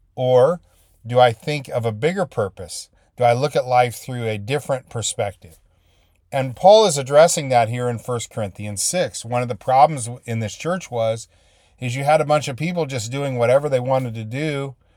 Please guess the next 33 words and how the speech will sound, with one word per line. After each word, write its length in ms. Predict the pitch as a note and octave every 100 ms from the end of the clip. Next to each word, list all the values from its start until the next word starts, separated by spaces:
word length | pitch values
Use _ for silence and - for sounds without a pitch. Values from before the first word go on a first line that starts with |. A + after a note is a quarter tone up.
| _ _ _ _ -
and 600 | C3 C3 C3 B2+ A#2 A2+ -
it 180 | B2 C#3
was 200 | B2 -
harmful 500 | C#3+ C#3+ E3+ - A#2+
to 160 | -
them, 400 | G#2+ B2 G3 B3 - _ _ _ _
and 160 | C#3 C#3
it's 200 | B2+ -
harmful 720 | C3+ C#3 D3 A#2+ B2 B2+ B2+ _ _ _ _
to 120 | - C#3
the 80 |
body 400 | B2 A#2 A2+ A#2 A#2
of 100 | -
Christ. 640 | - F3+ A#2+ - - _ _ _ _
And 180 | C3+ B2+
so 180 | - C#3+
Paul 340 | - E3+ F#3
gives 400 | C#3+ D#3+ F#3 D3
them 280 | C3 B2+ B2+
some 200 | - B2+
instruction 640 | A#2 - F3 G3+ - C3 B2
in 260 | C3 A#2+
verse 220 | A2+ A#2 -
twelve 380 | - D#3 F#3 C3
when 140 | A2
he 60 | G#2
says, 440 | - A2+ A#2 - _ _ _ _
"All 280 | B2 E3 A#3+
things 360 | A3 F3 E3 B2+
are 80 |
lawful 460 | A2+ A2+ D#3 - A#2+
for 160 | - G2
me, 340 | G2 F#2+